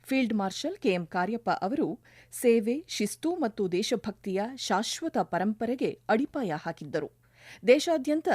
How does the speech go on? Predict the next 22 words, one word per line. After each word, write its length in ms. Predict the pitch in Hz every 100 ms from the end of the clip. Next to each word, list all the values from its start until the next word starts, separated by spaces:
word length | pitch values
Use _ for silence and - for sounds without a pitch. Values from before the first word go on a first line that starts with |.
| 175
ರಾಜ್ಯಗಳು 600 | 185 190 180 226 254 320
ಮತ್ತು 260 | 214 -
ಕೇಂದ್ರಾಡಳಿತ 680 | - 185 196 247 269 262 -
ಪ್ರದೇಶಗಳಲ್ಲಿರುವ 1040 | 190 165 196 214 190 180 165 180 311 262 110 - - - 247
ಮೂವತ್ನಾಲ್ಕು 760 | 285 285 262 294 370 - 196
ರಾಜ್ಯ 380 | 165 180 175 190
ಸೈನಿಕ 380 | 185 196 269 -
ಮಂಡಳಿಗಳಲ್ಲಿ 760 | 180 170 180 175 185 180 180 202
ಮತ್ತು 440 | 214 - - - _ _ -
ಭಾರತದಾದ್ಯಂತದ 1000 | 208 214 254 233 185 190 190 277 311 247 285
ವಿವಿಧ 320 | 233 294 320 247 185
ಸ್ಥಳಗಳಲ್ಲಿ 680 | - 170 170 208 349 208 - - - -
ನಾನೂರ 460 | 240 277 349 339 233
ಮೂವತ್ನಾಲ್ಕು 760 | 196 185 - 202 226 226 285
ಜಿಲ್ಲಾ 360 | 233 196 185 175
ಸೈನಿಕ 420 | - 202 254 -
ಮಂಡಳಿಗಳು 720 | 185 165 165 170 247 339 - - - -
ಈ 140 | 247
ದಿನವನ್ನು 440 | 196 208 220 208 202
ಆಚರಿಸಿ 680 | - 180 - 277 - 156 - -
ಅವರನ್ನು 480 | 220 247 262 165 175
ಸ್ಮರಿಸಲಿವೆ. 840 | 269 247 165 165 160 156 156